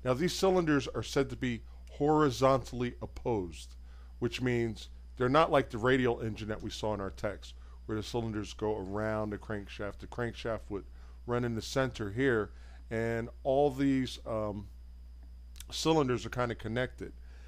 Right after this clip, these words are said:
And there's some things that go on inside the cylinders that help rotate the crankshaft, and the crankshaft in turn rotates the propeller. So that's how we get it to spin. But in the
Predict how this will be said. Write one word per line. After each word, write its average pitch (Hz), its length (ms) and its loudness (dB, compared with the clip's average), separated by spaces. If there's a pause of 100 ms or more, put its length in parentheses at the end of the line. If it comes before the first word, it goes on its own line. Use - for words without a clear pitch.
(220)
And 110 440 -2
there's 123 200 -2
some 117 180 -4
things 156 300 2
that 123 160 0
go 123 200 4
on 120 220 4
inside 117 460 0
the 113 40 -8
cylinders 104 600 -4 (300)
that 110 100 -4
help 120 260 -2
rotate 120 560 4 (580)
the 113 80 -6
crankshaft, 117 720 0
and 107 140 -4
the 101 80 -4
crankshaft 139 640 2 (420)
in 131 140 0
turn 131 260 2
rotates 123 480 2
the - 60 -12
propeller. 107 560 0 (380)
So 113 260 0
that's 127 260 4
how 120 160 4
we 110 220 0
get 107 220 0
it - 100 -10
to - 80 -14
spin. 104 480 -4
But 110 240 0 (520)
in 123 280 -2
the 120 420 0